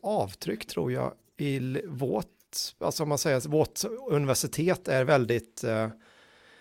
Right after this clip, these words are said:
proaktiva inom A I. Jag är inte säker på att vi är snabbare eller långsammare än något annat universitet vad det gäller att ta fram policies och sånt. För det, det, det tror jag vi står inte ut någonstans. Men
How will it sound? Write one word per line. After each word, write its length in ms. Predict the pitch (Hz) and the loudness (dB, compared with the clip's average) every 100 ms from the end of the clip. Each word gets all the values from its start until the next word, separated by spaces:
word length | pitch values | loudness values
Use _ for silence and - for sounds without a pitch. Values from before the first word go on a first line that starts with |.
| - - _ _ _ _ _ - | -20 -20 _ _ _ _ _ -4
proaktiva 640 | - 131 117 - 131 135 | 2 4 4 2 -2 0
inom 280 | 151 127 120 | 2 2 2
A 280 | 151 127 127 | 4 4 6
I. 220 | 170 117 - - | 4 2 -4 -4
Jag 120 | 143 151 | 4 4
är 40 | |
inte 220 | 147 175 | 4 0
säker 480 | - - 196 - 180 | 0 2 2 2 -2
på 180 | 175 151 | 0 0
att 120 | 127 | 2
vi 180 | 147 135 | 0 2
är 120 | 127 | 2
snabbare 540 | - 165 135 120 156 | 0 0 0 0 2
eller 340 | 156 151 151 151 | 0 0 0 2
långsammare 680 | 151 143 - 120 117 117 | 2 2 0 -2 -2 -2
än 80 | 117 | 0
något 280 | 120 117 113 | 0 0 2
annat 320 | 143 131 143 | 2 2 0
universitet 560 | 170 147 143 - 123 113 | 0 0 -2 -2 -2 -2
vad 120 | 127 | -2
det 60 | 123 | -2
gäller 240 | 120 113 | -2 -2
att 80 | 113 | -4
ta 80 | 110 | -6
fram 300 | - 110 110 | -4 -4 0
policies 560 | - 185 175 156 156 156 | 0 2 2 0 -2 -4
och 80 | |
sånt. 320 | - - 110 - | -4 -4 -6 -6
För 100 | 131 | 0
det, 300 | 139 131 - - - | 0 0 -4 -10 2
det, 180 | 139 127 | 2 2
det 260 | 143 139 135 | 2 2 2
tror 240 | - 127 | 2 0
jag 100 | 117 | 2
vi 160 | 120 113 | 2 0
står 200 | - 147 | -2 -4
inte 220 | 107 120 | -2 -4
ut 160 | 110 | -4
någonstans. 640 | 135 110 110 143 143 117 - | -4 -4 -2 -2 -2 -4 -2
Men 280 | 123 120 | -2 -2